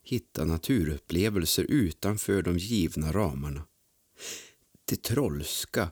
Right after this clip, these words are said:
och bortglömda som inte turister hittade till, långt bort från allfarlederna. Vild natur som gav fantasin fritt spelrum. De var båda fascinerade av gammal folktro.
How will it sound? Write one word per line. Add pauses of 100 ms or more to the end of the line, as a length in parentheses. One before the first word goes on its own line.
och
bortglömda
som
inte
turister
hittade
till, (720)
långt
bort
från (340)
allfarlederna. (1040)
Vild
natur
som
gav
fantasin
fritt
spelrum. (880)
De
var
båda
fascinerade
av
gammal
folktro.